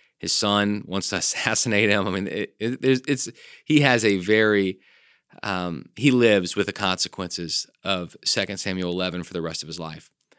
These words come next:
But simultaneous, God's grace and mercy,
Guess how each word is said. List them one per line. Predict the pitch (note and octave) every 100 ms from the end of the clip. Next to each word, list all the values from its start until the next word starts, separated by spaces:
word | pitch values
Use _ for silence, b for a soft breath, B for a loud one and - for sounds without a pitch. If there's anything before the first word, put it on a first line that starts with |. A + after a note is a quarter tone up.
| _ _ _ _ _ _ _
But | - C3 A#2
simultaneous, | - G2+ F#2+ - B2+ C3 F2+ F#2+ - - - _ _ _ _ _ -
God's | A2 B2 F#2+
grace | F2+ G#2 G#2 F2 - -
and | G2 F2+ F2+ E2+ F2+
mercy, | G2+ G#2 - F#2 E2+ F2